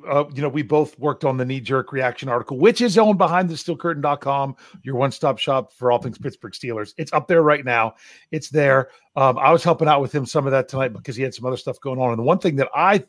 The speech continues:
I inputted a-, as we went,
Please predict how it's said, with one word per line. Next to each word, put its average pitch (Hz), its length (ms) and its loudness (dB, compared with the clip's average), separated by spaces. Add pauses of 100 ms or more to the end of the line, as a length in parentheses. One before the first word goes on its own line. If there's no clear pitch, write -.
(120)
I 147 260 2 (460)
inputted 143 640 0 (420)
a-, 139 220 0
as 143 160 2
we 131 80 -2
went, 170 360 2